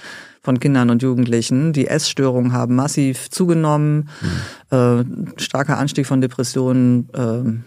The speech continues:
Speaker 1: und bei Mädchen noch mehr als bei Jungen. Bei Jungen ist es mehr sozusagen, dass sie dicker geworden sind, also mehr das Thema Adipositas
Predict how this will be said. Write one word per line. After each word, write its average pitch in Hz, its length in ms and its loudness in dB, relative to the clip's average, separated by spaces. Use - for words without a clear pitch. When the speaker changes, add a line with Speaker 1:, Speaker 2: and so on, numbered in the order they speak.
Speaker 1:
und 127 240 -8
bei 120 100 0
Mädchen 131 320 0
noch 127 140 2
mehr 135 140 2
als 120 100 -2
bei 120 120 0
Jungen. 185 540 2
Bei 127 160 0
Jungen 135 300 2
ist 123 140 -4
es 120 140 -4
mehr 131 440 2
sozusagen, 120 500 -2
dass 123 140 -4
sie 113 140 -4
dicker 147 440 -2
geworden 151 440 0
sind, 139 280 -2
also 123 220 -4
mehr 120 160 0
das 123 120 -4
Thema 117 280 -2
Adipositas 147 920 -2